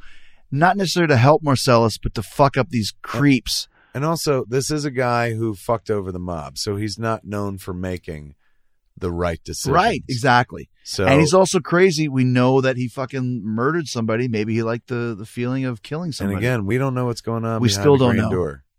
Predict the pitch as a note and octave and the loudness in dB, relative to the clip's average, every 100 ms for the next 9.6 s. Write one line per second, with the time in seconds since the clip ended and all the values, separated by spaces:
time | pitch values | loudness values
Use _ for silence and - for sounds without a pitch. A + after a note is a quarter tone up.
0 | - G#2+ G2+ G#2+ A2 G#2+ G#2+ F#2+ F#2 F2+ | -2 0 2 2 2 2 0 -2 -2 -4
1 | D2 C#2+ G2 G#2 - - F2+ - F#2 E2 | -4 -4 -4 -4 -4 -4 -4 -4 -6 -6
2 | - - D2 A1+ G1+ - A2+ - - A2+ | -12 -10 -10 -12 -10 -4 -4 -4 -6 -6
3 | C3 A2 A#2+ A2+ A2 A#2 G#2+ G2+ G2 G2+ | -4 0 0 2 0 0 0 0 -4 -8
4 | G2+ G#2 G#2+ - G#2+ G#2 G#2 - - G2 | -8 -8 -8 -8 -8 -6 -10 -10 -6 -6
5 | F#2 A#2+ G#2 G2 F#2 G2+ F2+ C#2+ - E2 | -4 -4 -2 -2 -2 -2 -6 -10 -8 -6
6 | F2 F2 G2 F#2 F#2+ F#2+ F#2 F#2 F2 C3 | -6 -4 -6 -6 -6 -6 -4 -4 -2 -2
7 | - F#2 A#2+ A#2 A#2+ A2+ A2+ F2 D#2+ E2+ | -2 0 2 2 2 0 -2 -4 -12 -10
8 | - D3 F#3 F3+ F#3+ D3+ F3 F3+ E3 C#3+ | 0 4 4 4 4 4 4 4 4 4
9 | B2 C3+ E3 F3+ B3 | 6 8 8 8 4